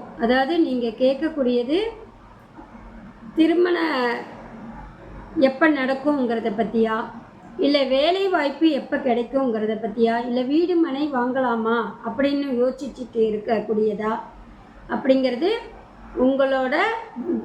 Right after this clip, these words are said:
கோரிக்கை என்ன, அந்த கேள்வியை அதுல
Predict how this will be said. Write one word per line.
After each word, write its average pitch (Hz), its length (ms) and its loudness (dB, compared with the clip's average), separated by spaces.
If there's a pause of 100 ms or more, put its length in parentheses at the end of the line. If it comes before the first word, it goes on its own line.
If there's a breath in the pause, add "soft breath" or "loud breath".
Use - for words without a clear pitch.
(640)
கோரிக்கை 349 640 4
என்ன, 247 280 0 (1000)
அந்த 233 360 2
கேள்வியை 349 840 2 (1000)
அதுல 269 500 2